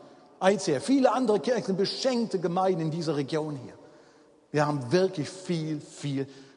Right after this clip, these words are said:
Gutes anvertraut bekommen. Also, wie geht's uns als Kirche? Man könnte sagen, ja, gut. Wenn ich so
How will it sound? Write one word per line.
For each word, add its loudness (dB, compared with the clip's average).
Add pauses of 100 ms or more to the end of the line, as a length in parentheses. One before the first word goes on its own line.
Gutes 0
anvertraut -4
bekommen. -12 (2000)
Also, 2
wie 2
geht's 0
uns -2
als -2
Kirche? -2 (360)
Man -8
könnte -8
sagen, -6 (260)
ja, -8 (260)
gut. -8 (840)
Wenn -6
ich -6
so -2